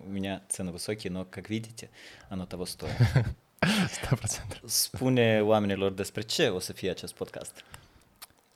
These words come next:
Speaker 2: А, подкаст сегодня будет про отношения.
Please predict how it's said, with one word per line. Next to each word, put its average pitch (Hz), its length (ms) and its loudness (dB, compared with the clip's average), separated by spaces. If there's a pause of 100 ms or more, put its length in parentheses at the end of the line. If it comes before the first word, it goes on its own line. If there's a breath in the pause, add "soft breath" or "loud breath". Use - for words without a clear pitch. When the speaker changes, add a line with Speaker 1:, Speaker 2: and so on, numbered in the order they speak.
(120)
Speaker 2:
А, 135 600 8 (680 loud breath)
подкаст 151 680 4
сегодня 123 680 4 (760 loud breath)
будет 123 380 2
про 113 280 6
отношения. 104 560 4